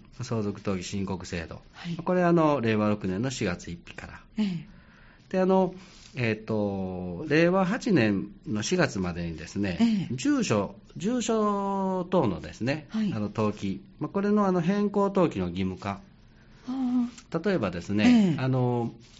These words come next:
Speaker 1: 不動産を購入された時に、
Speaker 2: ええ。
Speaker 1: あの、大阪のご住所で、
Speaker 2: はい。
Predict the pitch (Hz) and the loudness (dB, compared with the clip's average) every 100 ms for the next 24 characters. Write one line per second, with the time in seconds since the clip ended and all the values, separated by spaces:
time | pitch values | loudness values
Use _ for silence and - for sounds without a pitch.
0 | - - 180 254 208 113 95 190 135 131 | -16 -4 2 2 4 2 2 2 2 4
1 | 131 127 117 101 85 85 - 80 233 233 | 2 2 0 -2 -6 -8 -4 6 8 8
2 | 208 185 - 110 107 104 - 226 269 240 | 4 -2 -4 -2 -2 -2 0 0 2 0
3 | 233 214 202 165 107 98 87 85 101 85 | 2 4 4 4 2 -2 -4 -2 -2 -2
4 | - 196 180 | -6 -6 -6